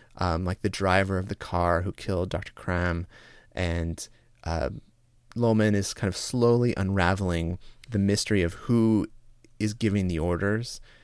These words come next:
and, um, he, you know, he knows the name Mabusa from the scratchings on the window from Hoffmeister's apartment, um, but, you know,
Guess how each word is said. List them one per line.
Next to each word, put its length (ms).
and, 480
um, 460
he, 200
you 60
know, 140
he 180
knows 360
the 100
name 280
Mabusa 580
from 560
the 540
scratchings 960
on 260
the 80
window 560
from 480
Hoffmeister's 920
apartment, 680
um, 420
but, 180
you 100
know, 260